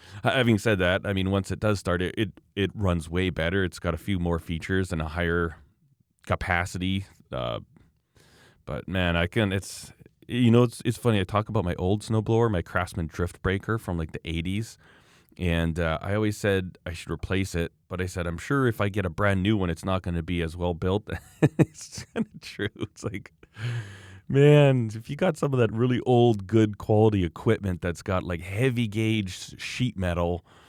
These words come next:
and, I don't know, like, real fasteners instead of these cheap little Chinesium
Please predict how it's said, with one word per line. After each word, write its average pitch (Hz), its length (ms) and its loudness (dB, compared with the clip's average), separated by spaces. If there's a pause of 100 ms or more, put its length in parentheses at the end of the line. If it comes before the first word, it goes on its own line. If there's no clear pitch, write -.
(460)
and, 87 580 0 (440)
I 120 280 2
don't 85 240 -2
know, 85 220 0
like, 82 300 -6
real 120 440 6
fasteners 95 720 0
instead 87 320 -4
of 95 100 -2
these 92 280 -4 (140)
cheap - 300 -10
little 101 260 0
Chinesium 98 800 0